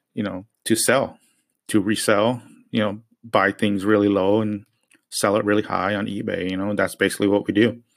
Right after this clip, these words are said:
And Q four is the best time of the year to be a reseller. So that's the reason for my late podcast. So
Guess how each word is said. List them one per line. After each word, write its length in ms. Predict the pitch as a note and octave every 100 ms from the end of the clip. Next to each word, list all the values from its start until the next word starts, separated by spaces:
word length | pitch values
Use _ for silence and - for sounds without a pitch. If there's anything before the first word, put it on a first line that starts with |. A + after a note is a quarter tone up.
| _ _ - _ _ _ -
And 240 | G2+ F#2+ F2+
Q 180 | A#2
four 340 | A2 G#2+ G2 G#2
is 300 | G#2 G2+ -
the 280 | G2+ G2 G2 _ _ _ _ _ _ _ _ _ _ _ -
best 240 | G#2 -
time 260 | - A2 A2
of 60 | G2
the 60 |
year 360 | F#2+ G2+ F#2+ F#2 -
to 100 | -
be 120 | G2
a 80 | G#2
reseller. 480 | G#2 A#2+ - - - - - _ _ _ - _ - - _ _
So 520 | - - G2 F#2+ F2+ - - _ - _ _ _ _ _ _ _
that's 200 | A#2+ A#2
the 80 | -
reason 200 | A2+ G2+
for 120 | -
my 120 | G2+ G2
late 180 | F#2+
podcast. 400 | F#2 F#2 - F#2
So 320 | - - F#2